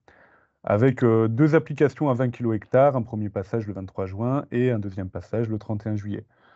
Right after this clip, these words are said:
Donc là, on peut voir sur le graphique de droite la fréquence qui correspond au nombre de grappes atteintes de grayure sur un cep sur le nombre total de grappes sur le cep. Donc on peut voir que dans les deux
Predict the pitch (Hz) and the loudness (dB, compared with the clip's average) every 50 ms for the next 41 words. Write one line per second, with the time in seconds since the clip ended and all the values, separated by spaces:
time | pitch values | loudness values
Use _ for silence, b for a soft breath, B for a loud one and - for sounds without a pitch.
0 | b b b b b b b - 113 113 - 147 147 151 139 147 139 123 131 143 | b b b b b b b -6 -4 0 2 2 4 4 2 2 0 2 4 4
1 | 143 135 - - 143 131 127 117 131 123 - 131 123 113 127 123 117 117 131 131 | 4 4 2 0 0 0 2 2 0 0 -2 -4 -6 -4 -4 -2 0 2 2 0
2 | 131 - 110 104 107 98 - - - - 151 143 147 - 139 156 175 - - - | 0 0 -2 -2 0 -2 -2 -6 -6 -2 -2 -2 0 0 -2 -2 -2 -4 -6 -8
3 | 95 92 - _ _ _ _ _ _ _ - 110 107 107 104 - 117 117 117 - | -8 -8 -10 _ _ _ _ _ _ _ -10 -8 -6 -6 -6 -2 0 0 0 0
4 | - - 127 117 110 113 123 135 147 151 151 135 139 127 117 120 113 131 135 131 | -2 -4 -2 -2 0 0 0 0 0 0 0 0 0 0 0 2 2 2 4 4
5 | - 117 113 - 127 120 117 117 110 110 107 113 113 117 120 120 117 117 - - | 4 2 2 0 0 -2 0 -2 -2 -2 -2 -4 -2 -2 -2 -4 -4 -6 -10 -10
6 | 104 101 101 95 - - 113 113 113 - - - 98 95 95 95 98 101 110 131 | -8 -8 -8 -8 -6 -4 -4 -4 -4 -6 -12 -10 -8 -6 -6 -6 -4 -2 -2 0
7 | 135 139 143 139 123 127 - 113 104 - - 107 107 104 98 95 95 92 - 98 | 0 0 0 0 -2 -2 -2 -2 -2 0 0 0 2 2 0 -4 -6 -6 -4 -4
8 | 95 - - - 92 92 - - 147 151 - - 90 - - b b b b b | -4 -4 -6 -14 -14 -12 -4 -2 -2 -2 0 -2 -6 -6 -8 b b b b b
9 | b b b b b b _ _ _ - 117 - 143 135 - 147 131 143 156 147 | b b b b b b _ _ _ -4 0 2 2 2 2 2 4 4 4 4
10 | 151 - 139 123 123 120 120 117 117 120 117 135 147 151 156 160 139 - | 2 0 -2 0 2 2 2 2 0 0 0 0 2 2 2 0 0 -4